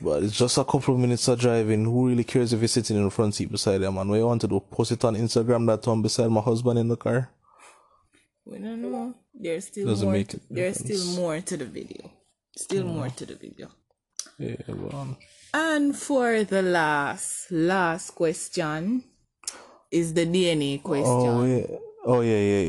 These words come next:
Speaker 1: yeah. Go on, go on, go on, yeah.
Speaker 2: So, <laughs> for the D N A question, how would you feel if, so,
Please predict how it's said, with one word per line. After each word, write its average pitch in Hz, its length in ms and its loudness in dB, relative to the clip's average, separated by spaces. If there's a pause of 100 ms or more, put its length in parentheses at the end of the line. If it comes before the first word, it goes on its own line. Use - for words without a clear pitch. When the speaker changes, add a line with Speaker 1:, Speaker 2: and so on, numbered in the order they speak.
Speaker 1:
yeah. 85 80 -2
Go 92 120 2
on, 67 200 -2
go 80 80 -6
on, 87 160 -6
go 80 100 -8
on, - 220 -12
yeah. 50 60 -10
Speaker 2:
So, 220 380 0
<laughs> - 1160 -6
for 202 160 2
the 202 80 2
D 220 180 2
N 196 140 0
A 170 120 -2
question, 160 560 -4
how 208 200 2
would 240 180 0
you 220 140 2
feel 151 540 0
if, - 340 -4 (480)
so, 143 400 0